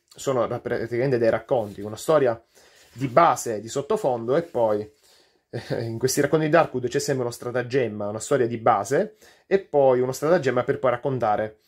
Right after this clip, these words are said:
delle storie. Ecco, mi ricordo per esempio questa qua è bellissima, di-, scritta da Moreno Burattini e disegnata da Valentina Romeo.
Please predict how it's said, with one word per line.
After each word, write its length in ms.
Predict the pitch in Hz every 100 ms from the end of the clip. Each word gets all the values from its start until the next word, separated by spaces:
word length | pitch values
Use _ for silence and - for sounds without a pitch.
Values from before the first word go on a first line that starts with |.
| - _ _
delle 280 | 139 156 131
storie. 640 | - 123 104 104 120 -
Ecco, 240 | 156 143
mi 60 | 143
ricordo 240 | 170 180
per 80 | 139
esempio 240 | 139 165
questa 240 | 127 131 147
qua 120 | 240
è 40 |
bellissima, 840 | 147 127 123 117 - 151 185 240 147
di-, 180 | 123 117
scritta 640 | - 113 - 175 - 113
da 360 | 135 139 110 - _ _ _ _ _
Moreno 540 | - 147 165 208 190 143
Burattini 800 | 147 156 143 - 180 123 101 101
e 140 | 143
disegnata 480 | 135 151 175 185 131
da 420 | 156 156 123 113
Valentina 460 | 120 135 143 196 147
Romeo. 600 | 131 123 104 139 220